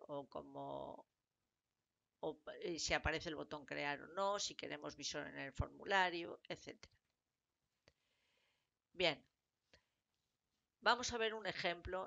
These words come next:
en ejecución. En ejecución, cuando yo elijo aquí un usuario, ¿vale? Vemos que puedo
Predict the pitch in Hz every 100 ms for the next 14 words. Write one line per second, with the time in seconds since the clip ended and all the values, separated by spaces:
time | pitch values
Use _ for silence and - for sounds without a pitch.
0 | - 160 160 - 151 - - 156 135 -
1 | _ _ _ _ _ _ _ 156 143 -
2 | 165 - - 185 196 226 - 151 135 139
3 | 135 139 - 143 - 160 165 - 151 139
4 | - 180 180 180 185 220 - _ _ -
5 | 151 151 202 - _ 143 156 156 160 -
6 | - 160 175 156 151 165 -